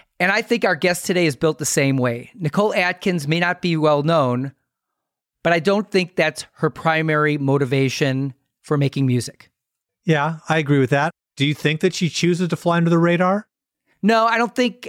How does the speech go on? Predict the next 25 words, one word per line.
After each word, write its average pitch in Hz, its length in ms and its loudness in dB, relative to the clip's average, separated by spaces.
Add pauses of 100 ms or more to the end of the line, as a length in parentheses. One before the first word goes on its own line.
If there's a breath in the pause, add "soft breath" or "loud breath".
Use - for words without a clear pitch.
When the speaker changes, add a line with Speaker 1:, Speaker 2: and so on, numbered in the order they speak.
Speaker 1:
that. 165 360 0
I 170 80 0
don't 180 120 -2
think 190 120 -4
she - 80 -2
would 156 160 -2
turn 180 220 -2
down 180 240 0
being 139 200 -2
famous, 160 400 -2
but 147 240 -2 (240 soft breath)
I 160 120 -2
think 175 220 -2
whether 165 280 0
she's - 240 -6
famous 180 340 -2
or 160 80 0
not 156 380 -2 (480 soft breath)
wouldn't 180 260 2
change 165 720 -2 (520)
what 160 180 0
she 185 120 -2
does, 139 360 0
which 139 180 -2
is 139 340 -4